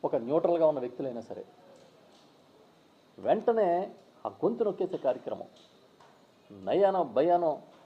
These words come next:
లొంగ తీసుకునే కార్యక్రమం ఇవాళ ఈ రాష్ట్రంలో జరుగుతుంది. తటస్థ వ్యక్తులు కావచ్చు,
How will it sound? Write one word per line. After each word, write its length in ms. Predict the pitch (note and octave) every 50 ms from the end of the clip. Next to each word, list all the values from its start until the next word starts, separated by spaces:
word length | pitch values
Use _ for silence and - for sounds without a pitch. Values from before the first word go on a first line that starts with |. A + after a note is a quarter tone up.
| - _ _ - - - - -
లొంగ 200 | A#2 A#2 C#3+ F3+
తీసుకునే 340 | F#3+ F#3 F3 E3+ - D#3+ D3+
కార్యక్రమం 580 | D3 - C3 C3+ C3+ - C#3 C#3 C3+ B2+ A#2+ - - - - -
ఇవాళ 160 | B2+ C3+ C#3+
ఈ 40 | C#3+
రాష్ట్రంలో 360 | C3 C#3 D3+ C#3+ - - C3+
జరుగుతుంది. 460 | B2 C3 C3+ C3+ - A2 F#2 F2 - - - _ - - - - - - - - - - - - - - - - - - _ - _ _ - C#3+
తటస్థ 340 | C3 - D#3+ - - -
వ్యక్తులు 340 | D3 C3+ C3+ B2+ - C#3+ B2
కావచ్చు, 640 | A#2 B2 C3 D3 D#3+ D#3 - D#3+ C#3+ C3+ C3 A#2+